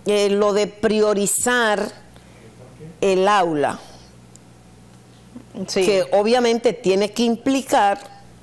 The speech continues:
Speaker 1: una declaración como esa implica que todas las decisiones que se toman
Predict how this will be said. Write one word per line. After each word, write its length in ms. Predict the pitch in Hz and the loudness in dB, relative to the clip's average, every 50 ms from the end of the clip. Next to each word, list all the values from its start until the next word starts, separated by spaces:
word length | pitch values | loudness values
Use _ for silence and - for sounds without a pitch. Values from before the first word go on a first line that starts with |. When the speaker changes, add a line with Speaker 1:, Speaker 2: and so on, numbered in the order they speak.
| - - - - - - - - | -20 -20 -20 -20 -20 -20 -10 -4
Speaker 1:
una 360 | 185 196 214 233 240 247 254 | -2 0 0 2 2 2 2
declaración 920 | 240 240 247 247 247 254 240 233 220 220 214 - - - 240 233 240 247 247 | 2 0 0 0 0 0 2 2 2 0 0 -2 -2 -2 0 0 0 0 0
como 320 | 240 254 262 254 247 240 | 0 0 0 2 2 0
esa 260 | 226 226 220 - 240 | 0 0 0 0 0
implica 720 | 214 208 208 208 - - 262 262 254 208 - - 196 196 196 - - - - - - - - - - - - | 0 0 -2 -2 -2 -2 -2 -2 -2 -2 -2 -4 -4 -6 -6 -8 -14 -18 -16 -16 -14 -14 -14 -16 -18 -10 -2
que 160 | - 269 254 | 0 0 0
todas 580 | 247 - - - 262 269 311 339 359 349 - - | 0 -4 -2 2 2 4 4 4 2 0 0 0
las 240 | 302 277 269 233 214 | 0 0 0 2 2
decisiones 1040 | 247 233 226 - 214 202 - - - 202 196 190 175 160 151 143 156 - - - - - 202 196 - - - - - - - - - - - - - - - - - | 0 0 0 0 -2 -2 -2 -2 -2 0 0 0 0 0 -2 -2 -2 -4 -4 -8 -10 -12 -16 -18 -20 -20 -20 -20 -20 -20 -20 -20 -20 -20 -20 -20 -20 -20 -20 -16 -4
que 140 | - 214 214 | -2 -2 0
se 240 | - - - 202 185 | 0 0 -2 -4 -4
toman 600 | - - - 240 226 214 190 160 147 131 131 | -4 -4 -2 -2 0 0 -2 -2 -2 -4 -6